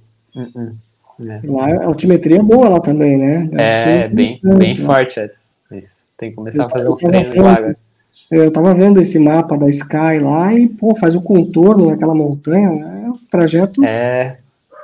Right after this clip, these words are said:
Speaker 1: é forte,
Speaker 2: bacana,
Speaker 1: ele é bem
Speaker 2: né?
Speaker 1: forte, é bem, bem similar a, já ouvi falar, pelo menos, o pessoal que participou, que é bem similar ao Jurapê aqui, que é bem, bem íngreme aqui, né? E lá
Speaker 2: Uhum.
Speaker 1: também é abafado, que igual, um pouco mais ainda que Joinville, né?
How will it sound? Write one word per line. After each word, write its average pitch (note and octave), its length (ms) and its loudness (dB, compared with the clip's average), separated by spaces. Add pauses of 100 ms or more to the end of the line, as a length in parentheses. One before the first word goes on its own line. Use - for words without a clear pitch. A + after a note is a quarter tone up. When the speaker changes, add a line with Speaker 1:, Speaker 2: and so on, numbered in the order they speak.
(100)
Speaker 1:
é G2+ 100 -12
forte, - 460 0
Speaker 2:
bacana, - 100 -2
Speaker 1:
ele A#3+ 80 6
é - 40 4
bem F#3 120 0
Speaker 2:
né? - 80 -4
Speaker 1:
forte, B2+ 280 -2
é - 40 -6
bem, B2+ 340 -6
bem C3 140 -6
similar D3+ 520 0
a, D3 380 -4 (400)
já A2+ 140 -6
ouvi A2+ 140 -6
falar, A#2+ 260 2
pelo A#2+ 160 -6
menos, A#2+ 240 -10
o - 40 -20
pessoal A#2 280 -10
que - 80 -20
participou, A#2 400 -12
que - 80 -10
é C3 40 -6
bem B2 200 -8
similar C3+ 340 -4
ao C3+ 120 0
Jurapê C#3 460 -6
aqui, B2+ 180 -8
que - 120 -14
é G#2+ 40 -10
bem, A2+ 360 -12 (400)
bem B2 340 -6
íngreme A#2 320 -6
aqui, A2+ 200 -16
né? A2+ 160 -14 (120)
E D3 260 0
lá D3 140 2
Speaker 2:
Uhum. E3+ 60 -2
Speaker 1:
também B2 320 -2
é B2+ 40 0
abafado, B2+ 600 0
que B2 140 -16
igual, A2+ 420 -14 (220)
um A#2 100 -14
pouco B2+ 240 -6
mais B2 220 -4
ainda B2+ 140 -10
que - 120 -20
Joinville, A#2+ 400 -8
né? B2+ 140 -14